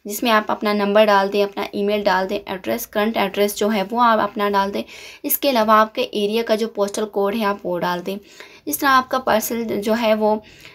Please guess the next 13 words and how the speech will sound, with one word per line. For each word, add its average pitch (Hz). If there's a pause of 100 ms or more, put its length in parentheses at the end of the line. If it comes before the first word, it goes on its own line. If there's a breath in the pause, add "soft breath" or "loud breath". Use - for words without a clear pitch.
(720 loud breath)
पार्सल 226
आपको 311
दो 240
से 254
तीन 226
दिन 220
में 214
मिल 202
जाएगा 208
according 202
to 202
your 196 (120)
area। 196